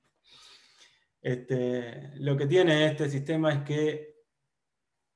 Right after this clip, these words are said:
ya, ya vimos cómo una onda se desparrama en un medio múltiple scattering.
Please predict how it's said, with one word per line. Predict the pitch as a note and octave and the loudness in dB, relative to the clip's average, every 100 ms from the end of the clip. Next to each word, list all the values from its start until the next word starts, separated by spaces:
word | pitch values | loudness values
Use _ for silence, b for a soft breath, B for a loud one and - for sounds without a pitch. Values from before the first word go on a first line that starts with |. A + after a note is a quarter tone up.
| _ | _
ya, | - C#3 C3+ | -12 -4 -2
ya | C3 D#3 | 2 4
vimos | E3 D3+ B2 | 6 4 0
cómo | C3+ B2 - | -2 -2 -2
una | C#3 C#3 | 0 2
onda | C#3 | 2
se | C3+ B2 | 2 0
desparrama | B2 - B2 C#3+ C3+ A#2+ - - | 0 0 2 4 4 2 -6 -14
en | - C3 | -6 -2
un | C3+ B2+ | 0 0
medio | C3 C3+ | 0 0
múltiple | B2+ B2+ B2 B2 | 0 -2 -4 -4
scattering. | A#2+ - - - | -4 -4 -8 -18